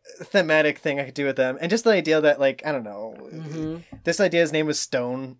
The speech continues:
Speaker 1: and, like, it was, like, the title was
Speaker 2: Yeah.
Speaker 1: Below the Balls, and I was like, "Oh boy."
Speaker 2: You popping my stones?
Speaker 1: There was a, there was actually another, there was actually another book I was going to do this for, and the title was Family Jewels,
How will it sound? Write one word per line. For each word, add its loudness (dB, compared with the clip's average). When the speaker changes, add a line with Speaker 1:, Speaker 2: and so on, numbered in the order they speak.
Speaker 1:
and, -8
like, -6
it -14
was, -12
like, 0
the -4
title 2
was 2
Speaker 2:
Yeah. -6
Speaker 1:
Below 4
the 0
Balls, 0
and -8
I -6
was -10
like, -10
"Oh -4
boy." -10
Speaker 2:
You -6
popping 0
my -4
stones? -8
Speaker 1:
There 2
was 2
a, 2
there 0
was 0
actually 2
another, 0
there 0
was 2
actually 2
another 0
book -2
I 4
was -2
going -4
to -10
do -8
this -8
for, -4
and -4
the -4
title 0
was -4
Family -6
Jewels, -14